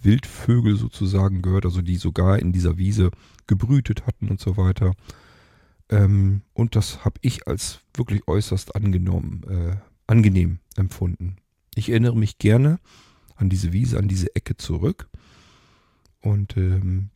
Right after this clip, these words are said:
die Wiese, auch dort ging's nicht weiter. Da war dann ein etwas breiterer Graben. Da konnte man mit viel Schwung aber rüberspringen und dann noch weiter zu Fuß gehen. Ähm, aber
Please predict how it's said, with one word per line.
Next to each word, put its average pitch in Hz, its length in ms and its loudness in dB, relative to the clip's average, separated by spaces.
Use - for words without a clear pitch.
die 107 120 4
Wiese, 151 260 0
auch - 100 -2
dort 135 240 2
ging's 131 260 0
nicht 104 140 2
weiter. 123 200 2
Da 117 140 6
war 120 100 6
dann 117 200 4
ein 104 340 -2
etwas - 260 -2
breiterer 98 560 0
Graben. 90 640 0
Da 104 100 -4
konnte 131 360 2
man 101 180 4
mit 95 140 2
viel 123 280 -2
Schwung 110 300 2
aber 95 240 0
rüberspringen 107 580 0
und 95 120 -2
dann 90 100 0
noch 92 160 -2
weiter 92 240 2
zu - 140 -10
Fuß - 300 -6
gehen. 120 260 0
Ähm, 101 460 4
aber 101 380 4